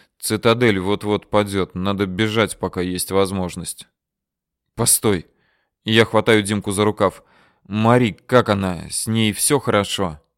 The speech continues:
«Плачет много», вздохнул Мазур. «Всё говорит, ты обещал к ней вернуться. И не верила, что не сдержишь обещания. А я знаю тебя, Смирнов.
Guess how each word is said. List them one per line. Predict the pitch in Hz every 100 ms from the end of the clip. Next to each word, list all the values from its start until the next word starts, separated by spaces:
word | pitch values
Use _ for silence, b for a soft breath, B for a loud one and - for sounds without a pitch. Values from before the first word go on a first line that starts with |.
| _ _ _ b b b b b b b b b _
«Плачет | 165 185 165 -
много», | 113 107 101 101 95 90 80
вздохнул | 98 92 101 - 101 98
Мазур. | 95 98 92 95 82 - _ _ _ _
«Всё | - 147
говорит, | 147 147 143 -
ты | 139
обещал | 127 120 120 - 143 139
к | -
ней | 127 127
вернуться. | 123 123 131 127 - 82 - _ _ _ _ _ _
И | 113
не | 117 120
верила, | 113 139 117 95
что | 92 - 104
не | 104
сдержишь | 98 98 101 92 -
обещания. | 98 95 98 - 95 92 87 80 _ _ _ _ -
А | 95
я | 98 120
знаю | 113 117 98
тебя, | - 87 85
Смирнов. | 90 90 87 80 -